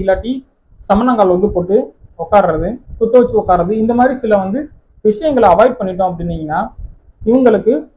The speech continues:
மூட்டு தேய்மானம் அதிகமாகாம நம்ம வந்து பார்த்துக்க கூடும், பார்த்துக்கறலாம். அதுல நம்ம வந்து ஜாயிண்டோடைய அந்த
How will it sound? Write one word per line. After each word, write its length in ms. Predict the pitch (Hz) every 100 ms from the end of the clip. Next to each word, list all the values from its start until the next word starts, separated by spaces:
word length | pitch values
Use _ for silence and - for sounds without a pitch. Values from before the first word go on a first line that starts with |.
| 190
மூட்டு 200 | 339 311 -
தேய்மானம் 400 | 214 208 190 262 - _ - - 190
அதிகமாகாம 640 | 294 302 254 196 208 220
நம்ம 140 | 202 185
வந்து 140 | 233 185
பார்த்துக்க 280 | 185 202 175 160
கூடும், 200 | 151 - 208
பார்த்துக்கறலாம். 500 | 214 170 151 131 - _ - _ _ _ _ _ 233
அதுல 180 | 262 240
நம்ம 120 | 208 202
வந்து 140 | 226 302 - - _ - 156
ஜாயிண்டோடைய 480 | 220 233 208 185 185 269 - 180
அந்த 220 | 190